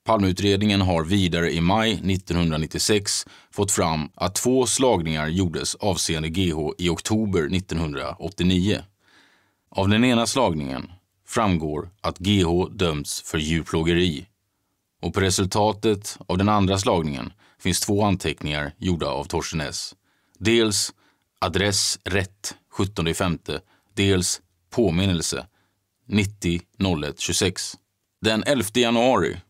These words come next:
nittonhundranittiofyra fick Palmeutredningen kontakt med G H per telefon.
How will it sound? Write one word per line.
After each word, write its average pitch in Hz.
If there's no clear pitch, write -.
nittonhundranittiofyra 78
fick 90
Palmeutredningen 78
kontakt 85
med 82
G 90
H 73
per 69
telefon. 85